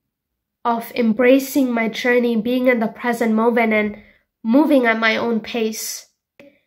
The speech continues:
Every time I spend time in solitude and in nature,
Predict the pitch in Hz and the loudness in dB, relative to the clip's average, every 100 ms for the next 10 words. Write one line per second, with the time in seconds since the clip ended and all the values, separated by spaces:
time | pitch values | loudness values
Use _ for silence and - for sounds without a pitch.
0 | _ _ 254 247 330 330 - 269 269 - | _ _ -2 0 -2 -2 0 2 4 2
1 | 240 247 - - 262 262 262 - 254 240 | -4 -4 -8 -2 2 2 -2 0 2 2
2 | 220 - - 220 240 262 - 269 277 240 | 0 -4 -2 0 2 2 2 0 2 0
3 | 233 214 214 226 226 - 302 320 | 0 0 0 -2 -2 2 2 2